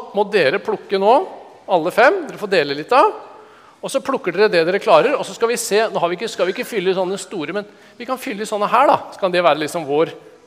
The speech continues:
omer, het det, så mye som det. Så da kan dere nå, når jeg sier en, to, tre, så skal dere plukke her, og så komme til meg med det dere liksom har.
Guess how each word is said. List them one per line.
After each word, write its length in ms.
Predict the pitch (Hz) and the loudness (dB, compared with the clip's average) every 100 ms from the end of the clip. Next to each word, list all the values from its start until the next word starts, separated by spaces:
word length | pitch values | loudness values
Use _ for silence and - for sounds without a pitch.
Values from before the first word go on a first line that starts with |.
| _ - - | _ -18 -10
omer, 400 | 175 180 202 247 156 | -4 -2 0 2 4
het 220 | 135 - | 2 2
det, 80 | 180 - | -4 -6
så 160 | 165 | -8
mye 200 | 156 117 | -6 -8
som 100 | - | -8
det. 140 | 120 104 - _ _ - - - | -8 -10 -14 _ _ -20 -20 -10
Så 140 | 196 | -4
da 220 | 160 196 233 - - - - - _ _ - | 0 2 0 -6 -20 -20 -20 -20 _ _ -6
kan 160 | 175 | -2
dere 220 | 156 143 139 | 0 0 2
nå, 120 | 196 220 - - | 0 0 -8 -10
når 80 | |
jeg 120 | 143 - | -10 -8
sier 180 | 139 | -8
en, 60 | 131 | -8
to, 80 | 143 | -2
tre, 160 | 196 254 | 0 0
så 80 | |
skal 100 | 180 151 | -2 -2
dere 140 | 147 | -2
plukke 460 | 185 160 - 135 147 - - | -4 -10 -6 -4 -4 -4 0
her, 240 | 254 370 - - - | 0 -2 -12 -18 -12
og 100 | 175 | -12
så 60 | - | -2
komme 300 | 190 117 117 | -2 -2 -6
til 100 | 135 | -4
meg 220 | 113 127 | -4 -2
med 100 | 127 | 0
det 80 | 113 | 0
dere 120 | 123 | -2
liksom 220 | 123 - 139 | -8 -2 2
har. 220 | 285 | 2